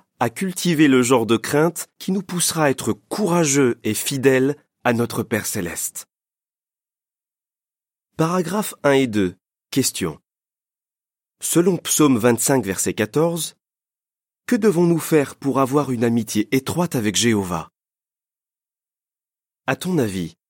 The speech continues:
que doivent faire deux amis s'ils veulent entretenir leur amitié ? Tu diras probablement qu'ils doivent s'aimer et se soutenir, mais peut-être pas qu'ils doivent éprouver de la crainte l'un envers l'autre. Pourtant,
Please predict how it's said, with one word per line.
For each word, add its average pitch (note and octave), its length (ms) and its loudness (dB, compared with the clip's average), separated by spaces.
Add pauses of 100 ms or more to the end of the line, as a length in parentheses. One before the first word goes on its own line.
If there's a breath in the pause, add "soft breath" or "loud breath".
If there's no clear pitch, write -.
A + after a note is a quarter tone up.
(720)
que - 80 0
doivent D#3 380 2
faire G2+ 480 -2
deux C3+ 320 0
amis B2+ 340 2
s'ils C3+ 300 0
veulent A2+ 180 4
entretenir C#3+ 580 0
leur A#2 140 0
amitié ? F#2+ 540 -2 (920)
Tu - 120 -8
diras A2+ 300 0
probablement A#2+ 760 2
qu'ils A2 300 -6
doivent G#2 220 -2
s'aimer C3 600 0 (260)
et A2 60 -6
se - 140 -2
soutenir, C#3 760 0 (680)
mais A2 140 2
peut-être C3+ 460 2
pas B2 280 -4
qu'ils A2+ 240 -2
doivent G2+ 380 0
éprouver B2 460 0
de G#2+ 100 -2
la F#2+ 140 -2
crainte - 520 -4
l'un A2 180 2
envers G#2+ 300 0
l'autre. - 460 -2 (1160)
Pourtant, F3 500 -2